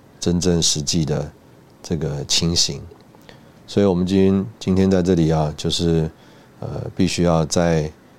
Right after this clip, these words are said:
一次的说，呃，我们真的很这个感谢主，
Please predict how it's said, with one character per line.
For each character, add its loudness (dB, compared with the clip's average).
一 -8
次 0
的 -2
说， 0
呃， -2
我 0
们 -2
真 2
的 2
很 -6
这 -6
个 -6
感 -2
谢 2
主， -6